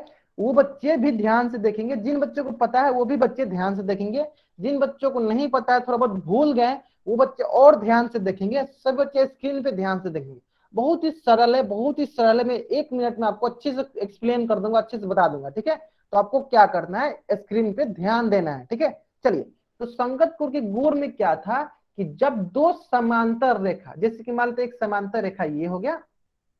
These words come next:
एक समांतर रेखा ये हो गया और दूसरा समांतर रेखा ये हो गया। इसको मैं मान लेता हूँ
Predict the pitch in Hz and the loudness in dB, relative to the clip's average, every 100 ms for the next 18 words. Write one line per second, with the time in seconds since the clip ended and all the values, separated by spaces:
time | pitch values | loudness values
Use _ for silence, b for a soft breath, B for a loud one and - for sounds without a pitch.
0 | _ - 240 - 180 165 160 165 156 196 | _ -6 -4 -4 -2 -2 -4 -4 -2 -2
1 | 170 170 196 277 226 - _ - 220 247 | -4 -4 -2 0 -2 -4 _ -6 -4 -4
2 | 247 247 240 202 190 196 180 - 339 370 | -2 -2 -2 -4 -4 -4 -4 0 -2 -2
3 | _ _ - 165 160 143 151 147 - _ | _ _ -6 -2 -2 0 -2 -2 -8 _
4 | - 208 - 247 247 233 208 214 214 | -10 -8 -6 -4 0 2 2 0 -2